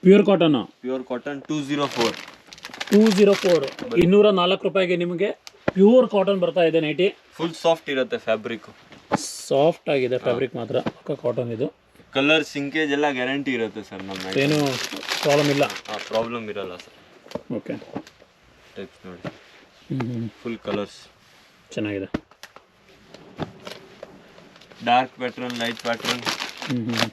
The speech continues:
Speaker 2: ವೈಟ್ ಕಲರ್.
Speaker 1: ಓಕೆ.
Speaker 2: ಕಲರ್ ಸಿಗುತ್ತೆ.
Speaker 1: ಓಕೆ ಸರ್, ಆನ್‌ಲೈನ್ ಶಾಪಿಂಗ್ ಇದೆಯಾ ಸರ್?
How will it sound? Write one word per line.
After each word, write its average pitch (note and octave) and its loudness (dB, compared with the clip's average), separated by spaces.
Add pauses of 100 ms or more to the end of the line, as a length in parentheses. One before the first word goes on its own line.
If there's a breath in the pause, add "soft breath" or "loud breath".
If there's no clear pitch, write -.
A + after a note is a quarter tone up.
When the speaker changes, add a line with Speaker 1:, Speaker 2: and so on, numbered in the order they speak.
Speaker 2:
ವೈಟ್ A2+ -2
ಕಲರ್. A2 -6 (800)
Speaker 1:
ಓಕೆ. B2+ 0 (160)
Speaker 2:
ಕಲರ್ G#2 -4
ಸಿಗುತ್ತೆ. - -10 (1080)
Speaker 1:
ಓಕೆ D3 4
ಸರ್, D#3 6
ಆನ್‌ಲೈನ್ F3+ 4
ಶಾಪಿಂಗ್ F#3+ 2
ಇದೆಯಾ F3+ 4
ಸರ್? F3 2